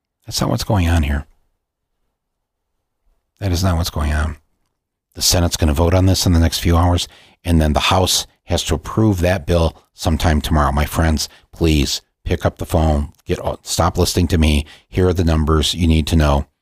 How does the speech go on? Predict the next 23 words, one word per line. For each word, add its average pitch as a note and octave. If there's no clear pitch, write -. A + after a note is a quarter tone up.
There D#2+
are D#2
two B2+
numbers. F#2
Both G2
will G#2+
get F#2+
through E2+
to G2
the E2+
congressional E2+
switchboard. D2
Two A2+
oh B2
two, C#2+
two F#2
two A#2
five, D#2
three E2+
one F2+
two -
one. -
Or G2+